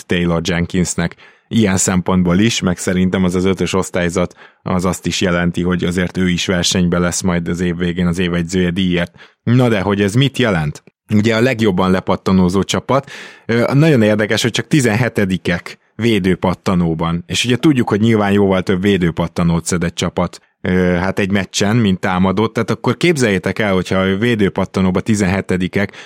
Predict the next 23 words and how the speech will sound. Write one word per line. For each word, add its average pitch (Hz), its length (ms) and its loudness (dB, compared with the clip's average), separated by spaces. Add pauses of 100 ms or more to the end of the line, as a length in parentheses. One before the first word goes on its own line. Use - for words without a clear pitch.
(140)
akkor 120 340 -2
milyen 185 300 4
utca 117 300 0
hossz-, 98 300 0
hosszal 110 420 0
kell 95 160 -2
vezetniük 95 600 0
a 95 60 0
ligát, 92 540 0 (120)
hogy 135 140 0
összességében 90 760 0
is 85 140 -2
elsők 82 400 -2
legyenek. 80 500 -6 (280)
Brutális, 104 880 0
ö, 95 240 -2
támadó 92 440 0
pattanózó 92 640 0
csapatról 90 520 -2
beszélünk. 123 640 2 (340)
Ez 147 160 0
az 127 120 4
egyik, 131 560 0